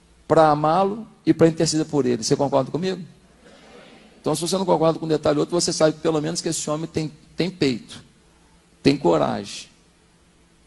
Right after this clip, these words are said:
e tá falando o que acredita. E eu não vi coragem e credibilidade no olhar dos outros que eu ouvi.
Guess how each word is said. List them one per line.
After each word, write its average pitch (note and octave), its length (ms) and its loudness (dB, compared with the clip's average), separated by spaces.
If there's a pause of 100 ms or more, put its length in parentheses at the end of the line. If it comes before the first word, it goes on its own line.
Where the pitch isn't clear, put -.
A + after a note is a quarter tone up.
(200)
e C#3 60 0
tá C#3+ 140 4
falando C#3+ 380 -2
o - 20 -8
que - 80 -6
acredita. D3 680 -8 (2000)
E C3+ 80 0
eu C#3 100 4
não E3 140 -4
vi D3 140 0
coragem E3 840 2 (1300)
e D3+ 80 6
credibilidade D3+ 1160 -2 (380)
no C#3 160 -4
olhar C#3 360 2
dos C#3 220 -6
outros B2+ 240 -6
que - 80 -8
eu B2 60 -4
ouvi. G#2 280 -12